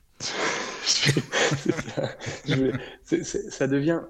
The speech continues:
ça devient, en fait, de plus en plus dense, mais disons que l'idée, vraiment, c'est, euh, c'est d'orienter aujourd'hui les, euh, les auditrices et les auditeurs vers, justement, un espace où, à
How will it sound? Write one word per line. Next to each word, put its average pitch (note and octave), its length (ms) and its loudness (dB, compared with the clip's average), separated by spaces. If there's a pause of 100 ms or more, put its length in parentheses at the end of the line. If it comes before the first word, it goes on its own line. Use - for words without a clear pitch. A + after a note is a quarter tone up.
(120)
ça B2 160 2
devient, A#2 260 2
en B2 120 0
fait, D3 200 2
de A#2 80 2
plus A#2 280 -4
en A#2+ 100 -4
plus A2+ 160 -4
dense, C3+ 280 -2
mais A2 120 0
disons G#2 300 -2
que A#2 120 -4
l'idée, G#2 340 2
vraiment, A2+ 440 -2
c'est, B2 320 -4
euh, F#2 160 0 (1040)
c'est - 160 0
d'orienter A#2 460 -2
aujourd'hui A#2 540 -4
les, G#2+ 280 -4
euh, G2 180 -8 (2250)
les G2 340 2
auditrices A#2+ 500 0
et C3+ 40 -2
les A2 180 0
auditeurs A2+ 480 -6 (1040)
vers, C#3+ 340 2
justement, C3+ 460 -12
un A#2+ 140 -12
espace C#3 440 -14
où, - 220 -10 (640)
à A2 80 -4